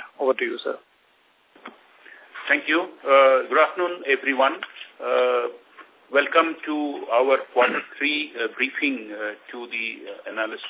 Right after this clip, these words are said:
Speaker 2: community who are, uh, observing, uh, our performance. Uh, I have, uh, uh, happy news to report that the bank has reported, uh, an all-round, uh, improvement in performance,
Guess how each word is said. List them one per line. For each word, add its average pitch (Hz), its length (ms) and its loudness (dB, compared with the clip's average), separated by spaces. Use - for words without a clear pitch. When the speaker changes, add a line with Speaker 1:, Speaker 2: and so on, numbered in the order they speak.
Speaker 2:
community 113 600 -10
who 113 160 -8
are, 110 220 2
uh, 104 480 -4
observing, 123 720 -2
uh, 107 640 -6
our 104 220 -4
performance. 117 560 -4
Uh, 117 60 -8
I 117 560 2
have, 147 400 4
uh, 139 100 2
uh, 127 1160 2
happy 135 240 0
news 175 220 -4
to 160 60 -2
report 151 440 -2
that 147 260 4
the 139 360 -4
bank 135 360 2
has 139 180 2
reported, 135 560 -4
uh, 113 340 -4
an 107 500 -8
all-round, 131 680 2
uh, 113 280 2
improvement 123 720 -6
in 127 160 -8
performance, 117 560 -6